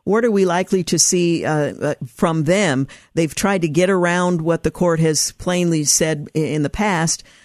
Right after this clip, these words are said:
Uh, does this put to rest this question for the state of Colorado, or do you anticipate there'll be efforts to,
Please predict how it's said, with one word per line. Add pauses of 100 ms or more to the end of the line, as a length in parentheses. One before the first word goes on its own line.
(240)
Uh,
does
this
put
to
rest (280)
this
question
for
the
state
of
Colorado,
or
do
you
anticipate
there'll
be
efforts
to,